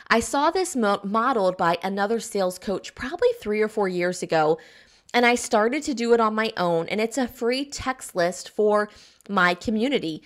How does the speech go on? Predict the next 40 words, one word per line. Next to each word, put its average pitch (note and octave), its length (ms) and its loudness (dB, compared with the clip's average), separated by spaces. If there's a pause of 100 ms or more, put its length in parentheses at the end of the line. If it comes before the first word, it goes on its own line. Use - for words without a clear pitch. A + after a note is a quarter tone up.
(160)
You B3+ 280 -2
may D4+ 140 -4
even C4 400 -2
be C4 220 -4
on B3 320 0
that E3+ 260 -4
list. - 320 -4
I G3+ 80 -6
typically B3+ 540 -6
send A3+ 360 -2
something A3 380 -6
out G3+ 160 0
about A3 320 0
once F#3+ 480 -4
a G3 100 -2
week. E3+ 360 -8 (460)
So - 400 4
I A3 220 4
will F4 200 -2
sit D4 300 -4
down F3 480 2
once F#3 520 -2
a E4+ 80 0
month A3+ 460 0 (140)
for A3+ 200 2
an A#3 140 0
hour, F#3 560 2 (460)
and A3 180 0
I G#3 160 6
will C#4 160 -2
schedule A#3+ 440 -2
out G3+ 160 2
my G3 160 -4
texts - 520 -8
for G#3 140 -8
the G3+ 120 -6
next G3+ 320 -8
three A3 560 -4 (280)
to B3 140 0
six - 560 -4